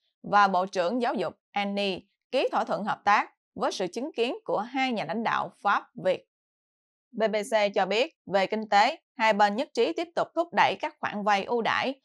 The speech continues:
vay O D A cho Việt Nam, khuyến khích việc tiếp tục triển khai đầy đủ, hiệu quả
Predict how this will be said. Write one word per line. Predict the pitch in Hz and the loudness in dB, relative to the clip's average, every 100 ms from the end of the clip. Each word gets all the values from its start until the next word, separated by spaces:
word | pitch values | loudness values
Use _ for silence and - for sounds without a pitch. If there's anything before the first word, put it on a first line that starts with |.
| _ _ | _ _
vay | 185 214 202 | 2 2 4
O | 202 | 0
D | 202 196 | 0 0
A | 196 185 185 | -2 -4 -4
cho | 220 | -6
Việt | 185 | -6
Nam, | 196 196 190 190 _ _ | -2 0 0 -6 _ _
khuyến | - 349 | -4 -2
khích | 381 349 | -2 -4
việc | 185 185 - | -2 -4 -4
tiếp | 330 | -6
tục | - - | -6 -4
triển | - 160 | -4 -6
khai | 233 247 240 | -4 -2 -2
đầy | 190 | -2
đủ, | 165 131 196 262 _ _ | -2 -2 -2 -6 _ _
hiệu | 190 196 | -2 2
quả | 175 156 254 | 4 4 2